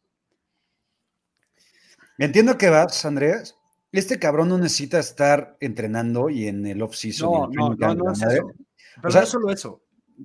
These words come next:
Speaker 1: o sea, bueno, es que creo que un poco a lo que vas es que el cabrón, pues, se fue de vacaciones, estuvo con su familia, la chingada, y
Speaker 2: Es
Speaker 1: regresó
Speaker 2: una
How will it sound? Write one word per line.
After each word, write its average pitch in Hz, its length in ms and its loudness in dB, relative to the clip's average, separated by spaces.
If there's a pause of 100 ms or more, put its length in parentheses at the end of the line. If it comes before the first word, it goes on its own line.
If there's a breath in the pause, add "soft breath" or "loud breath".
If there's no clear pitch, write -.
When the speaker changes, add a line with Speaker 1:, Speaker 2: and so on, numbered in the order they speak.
(360)
Speaker 1:
o 131 60 -8
sea, 170 100 0
bueno, 180 220 6
es 165 80 -4
que 220 100 0
creo 180 160 0
que 202 60 0
un 180 100 2
poco 175 300 0 (380)
a 113 80 -12
lo 110 140 -6
que 131 120 -4
vas 127 180 2
es - 60 -8
que 135 100 -6
el 107 80 -6
cabrón, 113 280 -2
pues, 113 100 -12
se 101 80 -18
fue 117 140 -6
de 113 40 -2
vacaciones, 120 580 -2
estuvo 117 180 -8
con 98 120 -12
su - 60 -20
familia, 110 420 -2
la 92 140 -8
chingada, 107 260 -4
y - 40 0
Speaker 2:
Es - 120 -4
Speaker 1:
regresó 285 40 -2
Speaker 2:
una 277 100 0